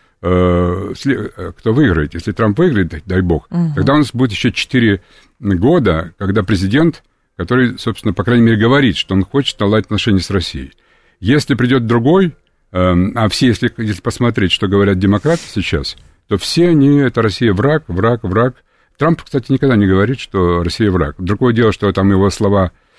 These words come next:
Speaker 1: и дела часто расходятся, но, по крайней мере, его риторика вполне, э, дружелюбная. Надо
Speaker 2: Мне
Speaker 1: использовать эти
Speaker 2: Мгм.
Speaker 1: четыре года, или даже не четыре, уже еще, еще шесть лет, да, еще два года Трампа и
Speaker 2: Да, и еще
Speaker 1: э, да,
Speaker 2: а
Speaker 1: надо исп-
Speaker 2: каковы у него шансы, как вы считаете, переизбраться
Speaker 1: Ну, и
Speaker 2: вообще?
Speaker 1: поскольку,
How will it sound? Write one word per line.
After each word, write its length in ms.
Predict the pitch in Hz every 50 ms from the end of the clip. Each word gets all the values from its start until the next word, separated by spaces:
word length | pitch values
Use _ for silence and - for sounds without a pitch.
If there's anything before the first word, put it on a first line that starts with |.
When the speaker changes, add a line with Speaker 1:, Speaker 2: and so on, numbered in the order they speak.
| _ _ _ _
Speaker 1:
и 100 | 92 87
дела 380 | 85 98 101 98 95 92 87
часто 340 | 85 - - 98 87 - 101
расходятся, 520 | 92 92 - - 180 170 107 82 - - 73
но, 80 | 80
по 80 | 80 92
крайней 240 | 90 113 113 113 110
мере, 180 | 110 104 104
его 180 | 101 95 95 101
риторика 580 | 95 98 90 - 151 160 135 - - 87 78 76
вполне, 520 | - _ - 101 104 110 107 104 104 92 - _ _ _ _ _ _
э, 240 | 85 85 85 85 87
дружелюбная. 680 | 85 95 95 90 113 104 90 78 69 73 71 73 - _ - - - - -
Надо 140 | - - 254
Speaker 2:
Мне 80 | 294 151
Speaker 1:
использовать 460 | - - 156 185 170 151 139 101 -
эти 80 | 156
Speaker 2:
Мгм. 60 | 190 180
Speaker 1:
четыре 260 | 208 196 - 131 120
года, 240 | 98 117 151 123 101
или 80 | 101 113
даже 220 | 110 123 127 113
не 100 | 117 113
четыре, 220 | - - 160 123 98
уже 160 | 95 92 90
еще, 220 | 85 - - -
еще 260 | 117 98 - - 101 90
шесть 300 | - - 170 131 - -
лет, 140 | - 65 -
да, 120 | - 98 117
еще 260 | 117 - - - 104
два 220 | 87 90 101 101
года 180 | 92 104 95 92
Трампа 380 | - - 147 170 175 - -
и 240 | 92 85 85 82 80
Speaker 2:
Да, 360 | 190 185 180 202 196 160 151
и 140 | 160 151 165
еще 300 | 196 - - 180 240 233
Speaker 1:
э, 40 | 196
да, 100 | - - - -
Speaker 2:
а 180 | - 185 190 202
Speaker 1:
надо 100 | 202 190 -
исп- 40 | 208
Speaker 2:
каковы 260 | 220 - 277 277 294
у 20 |
него 180 | 240 208 185 170 175
шансы, 260 | - 160 151 - -
как 180 | - 160 -
вы 60 | - 147
считаете, 320 | - - - 139 - -
переизбраться 600 | - - - 156 - 151 - 143 - - - - - - - -
Speaker 1:
Ну, 220 | 120 165 208 202
и 20 | 165
Speaker 2:
вообще? 300 | 147 143 135 120 - 160
Speaker 1:
поскольку, 300 | - - - 175 160 -